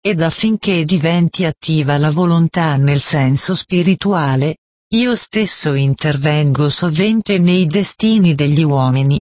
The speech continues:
ben riconoscendo quale benedizione possa significare questo per l'anima dell'uomo.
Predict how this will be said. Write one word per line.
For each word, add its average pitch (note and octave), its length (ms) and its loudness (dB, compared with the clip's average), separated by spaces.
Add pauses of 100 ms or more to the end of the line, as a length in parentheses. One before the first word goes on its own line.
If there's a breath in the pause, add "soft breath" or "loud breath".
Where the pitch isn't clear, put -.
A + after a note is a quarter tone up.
(140)
ben D#3+ 440 0
riconoscendo D3 1040 0 (460)
quale F3 420 0
benedizione D#3 1000 0 (140)
possa G#3 400 -2
significare C#3 1000 -2
questo - 380 -4
per D#3 240 -2
l'anima C3+ 480 0
dell'uomo. B2 760 0